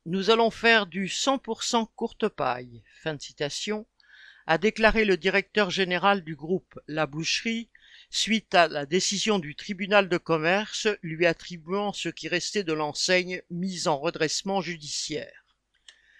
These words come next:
Il y aura cent pour cent de l'enseigne, certes, mais pas cent pour cent des travailleurs. Mille cinq cents d'entre eux, sur les deux mille trente-neuf encore à l'effectif, se retrouvent sur la paille. Créée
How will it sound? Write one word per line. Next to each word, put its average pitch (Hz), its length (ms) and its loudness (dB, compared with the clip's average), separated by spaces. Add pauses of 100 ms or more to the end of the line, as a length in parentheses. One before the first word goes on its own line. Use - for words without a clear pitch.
(320)
Il 190 160 -2
y 214 80 8
aura 214 220 8
cent 240 240 2
pour - 260 -4
cent 190 220 2
de 156 80 -10
l'enseigne, 202 680 0
certes, - 580 0 (500)
mais 151 140 -2
pas 202 220 4
cent 196 220 4
pour - 220 -6
cent 202 220 4
des 160 100 2
travailleurs. 143 840 -2 (600)
Mille 214 280 4
cinq 202 200 4
cents 190 220 2
d'entre 160 400 -2
eux, 220 280 2 (120)
sur - 300 -8
les 156 160 -2
deux 165 180 0
mille 202 260 0
trente-neuf 175 600 0
encore 156 340 0
à 151 60 4
l'effectif, - 760 6 (100)
se - 200 -8
retrouvent 165 600 -2
sur - 320 -4
la 143 100 2
paille. - 360 -8 (1300)
Créée 220 400 6